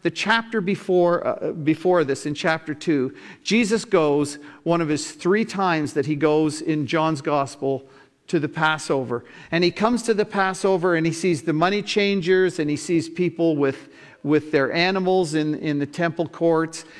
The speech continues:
And, uh, he, he, uh, is angered by that. And, and what he does is he comes and drives them out. He makes a whip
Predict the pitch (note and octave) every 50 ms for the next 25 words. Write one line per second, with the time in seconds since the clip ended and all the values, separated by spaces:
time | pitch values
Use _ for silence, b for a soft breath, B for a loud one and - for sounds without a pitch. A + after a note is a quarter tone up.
0 | B B F3 D#3 B F3 E3+ E3 D#3+ E3 D3+ D#3+ C#3+ C#3+ D3 - - F#3+ - -
1 | G#3 G#3 G3 G3 F#3+ F#3+ - - - - _ _ _ _ _ _ _ _ _ -
2 | - - F#3+ F#3 F3+ F3 F3 E3+ E3 D#3 D3 C#3+ C3+ C3+ - - - F3 E3+ E3
3 | - - - - - - - F#3+ G#3+ A3+ A3+ A3+ A3 E3 E3 E3+ D#3 C3+ A#2 C3
4 | C3+ C3 C3 B2+ A#2+ B2 A#2+ A#2 B2 - - B B B B B B B B B
5 | B - E3+ F3 E3+ - E3+ E3 D#3+ D3+ E3 E3+ D#3+ E3 F3+ D3+ D#3 E3+ E3+ F3
6 | E3 D3 C3+ D3 B2 D3+ D#3 D3+ D#3 - - F#3 F#3 F3+ E3+ D#3 - - D#3 D#3+
7 | D#3+ C#3+ A2+ - E3 D#3 F3+ G3 G#3 A3+ A#3 B3 A#3+ G#3+ F3 D#3 C#3 G#3+ G#3 G3
8 | F#3+ F#3 F3+ E3+ D3+ C3+ E3 F#3 F#3+ F#3 G3 A3+ A3+ - - A3 F#3+ E3+ F3+ A3
9 | G3 D3 - - -